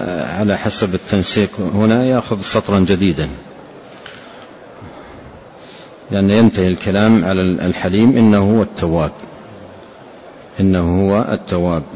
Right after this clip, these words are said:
ثم العظيم، العظيم إنه هو التواب،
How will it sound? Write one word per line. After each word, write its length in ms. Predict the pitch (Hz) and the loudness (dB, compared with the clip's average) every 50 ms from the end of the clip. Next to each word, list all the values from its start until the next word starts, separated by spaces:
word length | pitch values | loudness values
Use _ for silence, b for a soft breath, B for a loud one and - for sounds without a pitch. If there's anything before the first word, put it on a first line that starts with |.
| - - | -8 0
ثم 240 | - 120 110 104 104 107 123 131 - - - 117 | 2 4 6 6 4 4 2 0 -2 -4 -4 -2
العظيم، 680 | 110 104 95 101 95 92 107 120 120 123 139 131 - - - - - - - | 0 0 0 0 2 4 4 6 6 6 6 4 2 -4 -14 -20 -14 -8 -4
العظيم 760 | 117 104 87 85 98 92 107 120 110 101 104 104 113 131 - - - - - - B B B B B B B B B B B B B B B - | -2 -2 0 0 2 2 4 6 6 6 6 6 4 4 2 -2 -10 -16 -18 -20 B B B B B B B B B B B B B B B 0
إنه 460 | 117 113 110 104 101 95 98 104 110 113 | 4 6 6 6 6 4 4 4 4 4
هو 80 | 104 | 4
التواب، 840 | 95 - - - 107 101 95 95 104 107 104 95 90 104 117 143 - | 2 0 -2 0 2 2 4 6 4 4 4 4 4 4 4 4 2